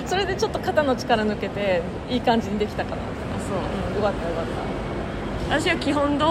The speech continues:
Speaker 1: りやればいいんでしょって、何も緊張も何もしてなかった、別に。あの、「一紙五千円な」で、「五千円」はあったけど。<laughs>
Speaker 2: うん、よかった。まあ、い-、一発目のエムシーにしては、よかっ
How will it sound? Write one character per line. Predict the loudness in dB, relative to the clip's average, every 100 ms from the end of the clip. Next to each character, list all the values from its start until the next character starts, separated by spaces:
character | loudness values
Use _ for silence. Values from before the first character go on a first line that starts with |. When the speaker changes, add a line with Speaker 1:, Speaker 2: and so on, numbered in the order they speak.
| 4
Speaker 1:
り | 4
や | 4
れ | 4
ば | 2
い | 0 2
い | 2
ん | 0
で | 2
し | 2
ょ | 2
っ |
て、 | 0 0
何 | 2 4 4
も | 2
緊 | 4 4
張 | 6 4
も | 4
何 | 4 4
も | 4
し | 2
て |
な | 2
か | 0
っ |
た、 | -2
別 | -4 -4
に。 | -4 -6 -6 -6 -6 -6 2
あ | 4
の、 | 6 2 -4 -6
「一 | -2 4
紙 | 6 6
五 | 4
千 | 6 6
円 | 6 4
な」 | 4 4
で、 | 2 0 -4 -4
「五 | -4
千 | 4 6 6
円」 | 6 4 2 -4 0
は | 0
あ |
っ |
た | 0
け | -2
ど。 | -2
<laughs> |
Speaker 2:
う | 2 4 4 2 4 4 2 0 -6 -6 -6 -6 -6 -6 -6 -6 -6 -6 -6 -6 -6 -4 -4 -4 -6 -2
ん、 |
よ | 0
か | 2
っ |
た。 | 0 -4 -6 -6 -6 -6 -2
ま | 0
あ、 | 0
い-、 |
一 | -2 -6 -8 -6 -6 -6 -4
発 | -4 -2
目 | 0
の | 0
エ | -2
ム |
シ | -2 -4
ー | -2
に |
し | -2
て | 0
は、 | 0 0 -4 -6 -6 -6 -6 -4 -4 -4 -4 -4 -4 -6 -6 -6 -6 -6 -4
よ |
か |
っ | 0